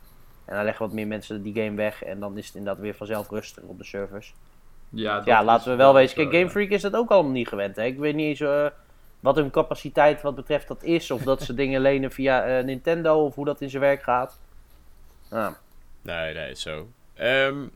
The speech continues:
Speaker 3: ik stel voor dat we even doorgaan naar, eh, de volgende punten, want we hebben uiteraard wel wat punten genoteerd om het, eh, over te hebben. En, eh, ik denk dat een van de belangrijkste dingen, of ja, de belangrijkste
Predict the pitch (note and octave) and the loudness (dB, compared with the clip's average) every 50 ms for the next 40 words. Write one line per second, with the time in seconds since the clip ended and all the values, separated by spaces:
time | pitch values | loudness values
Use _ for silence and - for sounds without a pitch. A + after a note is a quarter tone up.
0 | - - - D3 C3+ - D3 C#3 B2 C3+ C3+ C3+ C3 - B2 B2+ B2 A#2+ G#2+ - | -20 -18 -16 -12 -6 -4 -2 -2 0 0 -2 -2 -2 -2 -2 -2 0 0 -2 -2
1 | A#2 B2 A#2 A#2+ G2+ A2+ A#2 A#2 A#2 A2+ G#2+ A2 A2 G2+ G#2 G#2+ G#2 G2 G2 G#2 | -4 -6 -6 -6 -4 -4 -4 -2 -2 -2 -2 -2 -2 0 0 0 0 0 -2 -4
2 | - - - - - - - - F#2 F#2 A2 A2+ A#2 A2+ G#2+ G2+ - A#2 A2+ A2 | -8 -14 -20 -20 -20 -20 -20 -18 -14 -8 -6 -6 -4 -4 -4 -2 -2 -2 -2 -2
3 | - A2+ G#2 G2+ F#2+ G#2+ G#2 G#2+ G#2+ G#2 G2+ F#2 - - G#2+ G#2 - - F#2+ F#2 | -6 -8 -8 -6 -4 -2 -2 -2 -2 -2 -4 -4 -4 -4 -4 -6 -4 -4 -4 -6
4 | G2 G2 F#2 F2 F2+ F2+ - - - F#2+ F#2 E2+ E2+ E2+ F#2 F2 E2+ E2 - F#2 | -4 -4 -6 -6 -6 -6 -8 -8 -8 -8 -8 -8 -10 -10 -10 -10 -10 -8 -6 -6
5 | F2 D#2+ D#2 - - C2+ D2+ D#2 D2 - - C#2+ C#2 - - - G2+ F#2+ E2 F2+ | -6 -6 -6 -8 -12 -12 -12 -12 -12 -12 -12 -12 -10 -12 -12 -12 -10 -10 -10 -10
6 | - - E2+ F2+ F#2 F#2 F#2+ G#2 A2+ B2+ - - - - - - - - _ _ | -10 -8 -4 -2 -2 -2 -2 -4 -6 -8 -10 -16 -20 -20 -20 -20 -20 -20 _ _
7 | - - - C3+ B2+ B2 B2 A#2+ A#2+ A#2+ A#2+ A#2+ A#2 A#2 A2+ A2+ - - - - | -20 -8 -6 -6 -4 -2 -2 0 0 2 2 2 2 0 0 -4 -6 -10 -10 -6
8 | B2+ B2+ C3 B2+ B2 A2 - - C#3 C3+ B2 C3+ C3 B2+ A#2+ B2 C3+ C#3 C#3+ C#3 | -4 -4 -4 -4 -6 -12 -12 -8 -8 -6 -6 -4 -4 -2 0 0 2 2 2 0
9 | B2+ - B2+ C3+ C#3 C3+ B2+ B2 B2 A#2+ - B2+ - A#2+ G#2+ G2 F#2+ G#2 A2 A#2+ | 0 -2 -4 -4 -4 -2 -2 -2 -2 -4 -6 -4 -2 -2 -2 0 0 -2 -2 -2
10 | A#2+ A#2+ - - G#2+ | -4 -6 -8 -10 -12